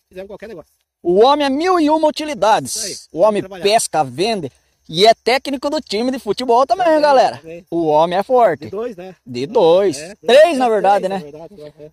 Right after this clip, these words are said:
Speaker 2: Bom, e é isso aí, galera. Vou deixar o contato aí da Casa da Marmita.
Speaker 1: Isso aí, precisou, estamos aí.
Speaker 2: Capitão Santa Lúcia.
Speaker 1: Região inteira, hein, né, gente?
Speaker 2: Região aí faz entrega, pessoal.
Speaker 1: Eventos também.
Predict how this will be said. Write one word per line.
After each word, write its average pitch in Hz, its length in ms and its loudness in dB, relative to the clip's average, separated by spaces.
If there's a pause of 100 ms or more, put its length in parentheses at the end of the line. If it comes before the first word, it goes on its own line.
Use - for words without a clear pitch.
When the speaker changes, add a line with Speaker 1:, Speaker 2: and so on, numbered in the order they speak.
(140)
Speaker 2:
Bom, 170 200 2
e 165 80 2
é 208 80 2
isso 226 120 -4
aí, 226 140 -6
galera. 240 240 4
Vou 139 100 -4
deixar 170 240 -4
o 170 60 -6
contato 170 460 -2
aí 175 100 -4
da 165 140 -4
Casa 208 400 -2
da 208 80 0
Marmita. 190 480 -6
Speaker 1:
Isso 185 80 -16
aí, 185 60 -20
precisou, 180 400 -20
estamos 220 260 -20
aí. 214 180 -20
Speaker 2:
Capitão 214 720 -2
Santa 190 440 -4
Lúcia. 143 640 -4 (100)
Speaker 1:
Região 156 260 -18
inteira, 190 300 -20
hein, 190 80 -20
né, 208 80 -20
gente? 254 120 -14
Speaker 2:
Região 175 600 0
aí 220 140 0
faz 220 240 0
entrega, 226 400 0
pessoal. 170 300 -2
Speaker 1:
Eventos - 280 -16
também. 156 380 -20